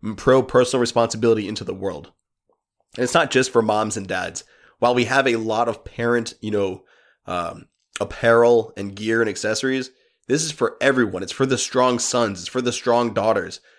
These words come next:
But it's freaking awesome to be able to do this with my wife and kids. You know, when I saw Ryan Mickler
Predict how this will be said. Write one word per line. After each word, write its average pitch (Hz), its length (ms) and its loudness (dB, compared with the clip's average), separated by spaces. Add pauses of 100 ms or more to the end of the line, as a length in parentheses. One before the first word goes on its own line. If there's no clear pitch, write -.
(180)
But 123 140 4
it's - 280 -6 (220)
freaking 180 420 -4
awesome 127 460 -2
to 104 80 -10
be 110 60 0
able 113 140 2
to 110 100 -6
do 120 280 2
this 113 200 -2
with 101 80 -8
my 101 80 -4
wife 110 240 0
and 98 100 -8
kids. - 380 -6 (340)
You 127 80 2
know, 131 80 6
when 131 100 4
I 190 60 4
saw 202 140 4
Ryan 135 340 4
Mickler 123 420 2